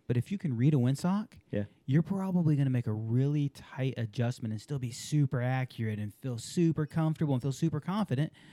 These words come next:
Speaker 1: which is just gonna allow you to do more cool shit.
Speaker 2: Yeah, for sure.
Speaker 1: You're gonna be able to jump in, in different situations because you've paid attention, you've learned the conditions. Uh, Nick, man, if you can s-, share this one on the,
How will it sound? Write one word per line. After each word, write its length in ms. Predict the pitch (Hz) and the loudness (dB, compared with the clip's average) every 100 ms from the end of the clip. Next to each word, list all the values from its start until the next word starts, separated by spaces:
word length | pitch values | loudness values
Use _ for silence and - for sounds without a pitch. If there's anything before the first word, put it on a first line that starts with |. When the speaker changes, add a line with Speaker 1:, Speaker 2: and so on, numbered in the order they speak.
| - - | -16 -4
Speaker 1:
which 180 | 202 | -2
is 80 | 220 | -2
just 220 | 233 240 | -2 -2
gonna 240 | 247 214 147 _ | 2 2 0 _
allow 260 | - 151 165 | -2 0 0
you 160 | 190 160 | 0 0
to 80 | |
do 240 | 120 156 170 | 2 2 2
more 340 | 123 123 135 | 0 2 0
cool 260 | - 135 117 | 0 0 0
shit. 340 | - 170 131 - - | 0 0 0 -4 -4
Speaker 2:
Yeah, 80 | 107 - | -4 -6
for 100 | 120 | -8
sure. 220 | - 113 - | -6 -6 -2
Speaker 1:
You're 100 | 160 | 2
gonna 80 | 202 | 4
be 100 | 202 | 4
able 200 | 185 180 | 2 2
to 100 | 139 | 0
jump 380 | 107 147 175 143 | 4 6 6 4
in, 220 | 113 107 | 2 0
in 120 | 123 117 | -2 0
different 260 | 139 143 | 0 0
situations 560 | 135 123 135 170 151 127 | -4 -2 0 0 0 -4
because 460 | 120 131 160 160 135 | -2 -2 0 0 2
you've 180 | 123 | -2
paid 320 | - 131 131 160 | -2 -4 -2 -2
attention, 540 | 170 139 127 139 131 | -2 0 0 0 -2
you've 180 | 113 110 | -2 -4
learned 360 | 113 123 143 156 | -2 2 4 2
the 60 | |
conditions. 680 | - 117 107 151 - - 131 - - - - 139 - | 2 0 2 2 0 -10 -10 -18 -20 -20 -20 -16 0
Uh, 160 | 160 | 4
Nick, 300 | 160 175 190 | 4 4 2
man, 320 | 175 175 175 156 | 2 2 4 4
if 140 | - | 4
you 80 | 202 | 2
can 160 | 240 | 4
s-, 120 | 202 - | 0 0
share 300 | 131 - 151 | -10 2 4
this 260 | 131 127 - | 6 4 2
one 300 | 117 113 107 | 2 2 2
on 360 | - 113 113 110 | 0 0 0 0
the, 280 | 107 107 | 0 0